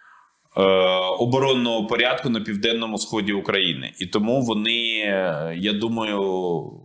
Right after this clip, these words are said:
насправді дуже не хочуть цього сценарію. Чи могли б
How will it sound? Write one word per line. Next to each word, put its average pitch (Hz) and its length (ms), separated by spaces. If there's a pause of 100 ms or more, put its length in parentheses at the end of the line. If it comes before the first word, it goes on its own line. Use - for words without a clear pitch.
(120)
насправді 113 560
дуже 113 260
не 107 100
хочуть 107 340
цього 85 260
сценарію. 82 420 (480)
Чи - 160
могли 143 400
б 160 140